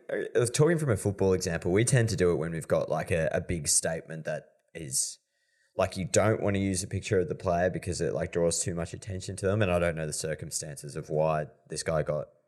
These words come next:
let go or whatever it is. Maybe that's the case.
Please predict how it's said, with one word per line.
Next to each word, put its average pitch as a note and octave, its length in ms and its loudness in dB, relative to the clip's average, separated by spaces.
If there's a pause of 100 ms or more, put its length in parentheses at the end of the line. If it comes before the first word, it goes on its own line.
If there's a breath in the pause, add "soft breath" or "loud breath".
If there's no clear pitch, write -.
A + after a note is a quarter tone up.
(460)
let D#2 180 -6
go D#2+ 180 4
or D#2 100 4
whatever D2+ 320 0
it D2 80 -4
is. B1+ 260 -6
Maybe D2+ 340 -2
that's D#2+ 300 2
the D#2+ 220 -8 (420)
case. E2 460 -4